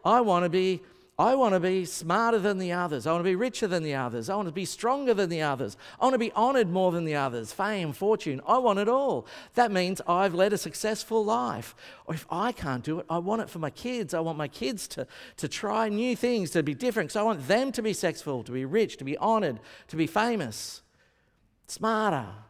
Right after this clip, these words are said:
It's ingrained. We live in a culture that is always in our ear going, "This is what we value. This is what we want." That's our culture, not just first century Rome.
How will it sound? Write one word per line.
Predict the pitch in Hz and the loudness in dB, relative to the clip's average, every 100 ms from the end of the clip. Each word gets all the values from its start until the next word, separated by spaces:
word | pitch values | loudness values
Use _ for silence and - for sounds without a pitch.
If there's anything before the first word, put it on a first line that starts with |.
| _ _ _ _ _ _ _ - | _ _ _ _ _ _ _ -14
It's | - | -6
ingrained. | 190 160 180 214 - | -6 -2 -2 -2 0
We | 214 | 0
live | 233 254 | 0 -2
in | 240 | -4
a | |
culture | 233 208 247 262 185 165 | -4 -4 -4 -4 -4 -4
that | 180 - _ _ _ | -4 -8 _ _ _
is | 170 - - _ | -8 -8 -12 _
always | 156 190 196 180 147 120 107 - - | -4 -2 -2 -4 -4 -6 -10 -16 -10
in | 180 190 | -6 -2
our | 180 160 | -2 -2
ear | 160 202 185 | -4 -4 -4
going, | 135 151 151 139 | -4 -4 -4 -6
"This | 120 214 - | -4 -4 -4
is | 208 | -6
what | 156 196 151 | -2 -2 0
we | 208 | -2
value. | 165 156 190 196 139 110 98 - - - _ | 0 0 0 -2 -4 -6 -10 -18 -20 -20 _
This | 190 196 | 0 0
is | 214 185 | -2 0
what | 202 - | 0 2
we | 196 | -2
want." | 160 160 185 135 - - _ _ _ _ _ _ _ _ _ _ _ | 0 0 0 -4 -12 -20 _ _ _ _ _ _ _ _ _ _ _
That's | - - - | -8 -8 -4
our | 170 226 | -2 -2
culture, | 240 - 117 113 - 85 - _ _ _ | -4 -6 -6 -8 -16 -20 -20 _ _ _
not | 139 143 | -12 -10
just | 139 - | -14 -10
first | 139 135 | -10 -8
century | 143 139 139 | -10 -10 -10
Rome. | 113 127 135 104 92 | -8 -6 -6 -8 -12